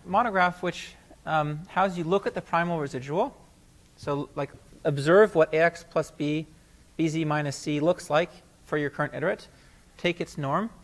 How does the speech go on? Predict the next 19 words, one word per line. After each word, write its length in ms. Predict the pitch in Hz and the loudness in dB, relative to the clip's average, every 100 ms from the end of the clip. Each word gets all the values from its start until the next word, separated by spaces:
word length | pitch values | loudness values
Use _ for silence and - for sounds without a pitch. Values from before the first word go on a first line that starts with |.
| - - | -20 -18
square 280 | - 143 | -4 -2
norm. 260 | 135 156 240 - - - - - - - - - - | -2 -4 -6 -14 -20 -20 -20 -20 -20 -20 -20 -20 -16
Compute 320 | - 165 226 - | -6 -4 -4 -2
something 260 | 220 208 | -2 -2
that, 180 | 170 156 | -4 0
that 220 | 156 - - - | 0 0 -12 -8
measures 460 | 160 185 202 196 165 | 0 2 2 0 -2
the 80 | 156 | -2
dual 220 | 180 185 | 0 0
residual, 460 | 143 127 127 139 - | 0 -4 -8 -10 -10
which 160 | 160 | -12
is 60 | 151 | 0
how 160 | 190 | 2
far 220 | 196 208 208 | 4 4 4
you're 160 | 185 | 4
away 180 | 160 160 | 2 2
from 140 | 160 151 | -2 -6
stationarity, 600 | 170 151 - 143 143 127 | -4 -4 -4 -2 -2 -2
essentially, 560 | 127 127 - 170 233 | -8 -12 -10 -8 -8